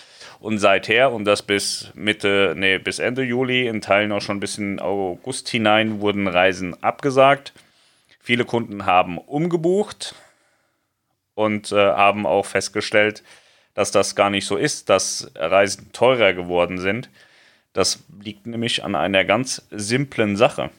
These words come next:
Es gibt ganz viele Menschen, die jetzt behaupten,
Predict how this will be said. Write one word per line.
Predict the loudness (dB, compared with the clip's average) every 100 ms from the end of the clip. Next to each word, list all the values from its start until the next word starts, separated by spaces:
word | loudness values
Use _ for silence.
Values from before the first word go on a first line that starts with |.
| _ _ _
Es | -8
gibt | -4 0
ganz | 0 0
viele | -4 0 0
Menschen, | 2 0 0 -2 -4 -6 _ _ _ _ _ _ _ _ _ _ _ _ _ _ _ -2
die | 0
jetzt | 0 0
behaupten, | 0 2 0 -2 -14 -12 -12